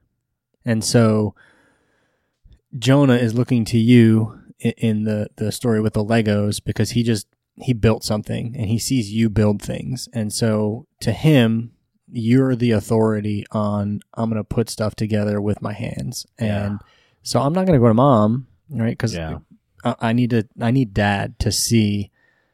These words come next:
Speaker 1: essentially, I'm being like you, Dad.
Speaker 2: Right,
Speaker 1: Like,
Speaker 2: yeah,
Speaker 1: you know,
Speaker 2: yep.
Speaker 1: I'm, I'm trying to be like you. I've seen you do X and I'm trying to do X, right? And so he, he needs that from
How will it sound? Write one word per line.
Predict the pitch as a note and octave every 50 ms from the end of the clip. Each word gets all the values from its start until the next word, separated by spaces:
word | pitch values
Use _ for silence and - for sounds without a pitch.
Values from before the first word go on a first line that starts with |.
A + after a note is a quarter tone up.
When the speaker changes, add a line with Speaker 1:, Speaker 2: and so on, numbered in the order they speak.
| _ _ _ _ _ - - - -
Speaker 1:
essentially, | - - E3+ E3+ C3 B2+ A#2 A2
I'm | G#2+ G#2+
being | A#2 C3 B2
like | A#2+ A#2 A#2
you, | C3+ D3+ B2+ G2+
Dad. | G#2 F#2 G2+ G#2+ - -
Speaker 2:
Right, | - A#2+ A#2+ G2+ E2+
Speaker 1:
Like, | F#2+
Speaker 2:
yeah, | A2 B2+ C3 A2 F#2
Speaker 1:
you | B2+
know, | A2 A2
Speaker 2:
yep. | A2+ -
Speaker 1:
I'm, | A#2 A2+ G#2 _ -
I'm | B2+ A2+ A2
trying | - B2+ B2 B2
to | B2 A#2
be | A#2 - A#2 G#2 B2 B2
like | A#2 A2+ A2 G2
you. | A2+ A2+ G#2+
I've | G#2 G#2 -
seen | - - B2+ B2+ B2 A#2+
you | A#2 A#2 A#2 A#2 A#2 A#2 A2+
do | G#2+ G2+ A#2+ A#2 A2+ A2+ A2 - _ _ _ -
X | - A#2+ A2 G#2+ G#2+ - - - - - - - _ _ - - _ _ _ -
and | A#2+ A2+ A2
I'm | A2+ A2+
trying | A2 - A#2+ A#2
to | A2+ G#2+
do | G2+ A2 A2 A2+ -
X, | - A2+ A2+ A2+ - - - - - - - -
right? | - A2+ A2 G#2+ A2+ - D#3 _ - - - _ _
And | - A#2 A2+ A2 -
so | - - A#2+ A2+ A2 G#2+ G#2 G2 _ _ _ - - - - - - _ _ _ _ -
he, | - - B2+ A#2+ A#2+ C3
he | A2+ F2+ B2+ B2
needs | A#2+ A#2+ A#2+ B2+ B2+ B2 A2 G2+ G2+
that | A2+ A2 A2 A2+ - -
from | - - - A#2+ A2+ G#2+ G#2+ G#2 G#2 G#2 G2+ F#2